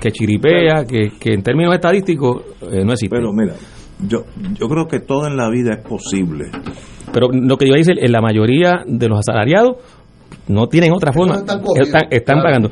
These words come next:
Speaker 1: Y lo, lo injusto del sistema contributivo, perdón, Ignacio, eh, es que la carga contributiva proporcionalmente cae sobre los asalariados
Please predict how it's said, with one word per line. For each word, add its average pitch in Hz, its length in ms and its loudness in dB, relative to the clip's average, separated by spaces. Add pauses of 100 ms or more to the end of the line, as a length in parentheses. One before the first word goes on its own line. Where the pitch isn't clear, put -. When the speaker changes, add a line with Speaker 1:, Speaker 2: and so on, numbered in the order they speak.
(300)
Speaker 1:
Y 127 140 2
lo, 131 200 6
lo 127 140 4
injusto 160 340 4
del 175 60 4
sistema 180 260 2
contributivo, 156 560 2
perdón, 120 260 2
Ignacio, 101 340 2 (480)
eh, 101 320 0 (160)
es 123 220 0
que 156 440 0 (120)
la 110 240 2
carga 180 360 0
contributiva 139 840 0
proporcionalmente 117 1300 0 (540)
cae 151 320 2
sobre 117 280 0
los 104 120 0
asalariados 101 680 0